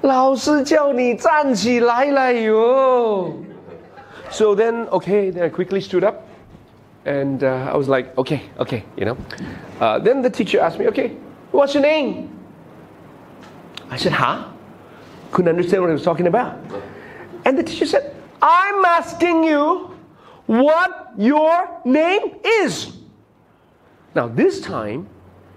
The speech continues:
I could understand what she was talking about, but she was so fierce, right? She was looking so fierce.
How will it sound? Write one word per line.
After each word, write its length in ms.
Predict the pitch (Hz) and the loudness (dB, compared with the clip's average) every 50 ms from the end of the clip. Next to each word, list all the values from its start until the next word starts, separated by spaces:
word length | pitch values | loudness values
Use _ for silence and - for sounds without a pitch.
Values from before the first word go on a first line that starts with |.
| - - - - - - | -20 -20 -20 -12 -4 -2
I 140 | - - - | 0 0 0
could 200 | 190 - 202 - | 0 -2 -4 -2
understand 920 | - 175 190 196 175 180 208 - - - - - 190 190 190 196 196 190 | -2 -2 -2 -2 -2 -2 -4 -4 -6 -6 -2 0 0 0 0 -2 -4 -2
what 220 | 185 160 170 - - | -2 -2 -2 -2 -4
she 100 | - 165 | -6 -2
was 160 | 143 139 139 | -2 -2 -2
talking 320 | - 160 151 151 - 170 | -2 -4 -4 -2 -2 -4
about, 460 | 147 - - 147 170 214 240 233 - | -2 -2 -2 -2 -2 -2 -2 -2 0
but 240 | - 226 - - - | -2 -2 -2 -4 -14
she 140 | - - 220 | -10 -4 -2
was 440 | 214 220 214 - - - - - - - | 0 0 -2 -4 -10 -14 -16 -18 -18 -16
so 300 | - - - 320 359 320 | -8 -2 0 0 2 0
fierce, 600 | - - - 311 311 262 202 151 113 101 - 101 | 0 -2 0 0 2 2 2 0 -2 -4 -6 -8
right? 220 | 101 127 - - | -6 -6 -6 -8
She 100 | - - | -6 -4
was 100 | 196 165 151 | -2 -2 0
looking 260 | 208 226 - 262 233 | 0 0 0 0 -2
so 480 | - - - 220 247 247 262 269 269 247 | -2 -2 -2 0 2 2 4 4 2 0
fierce. 500 | - - 240 220 185 143 131 151 - | 0 0 0 2 4 4 2 2 0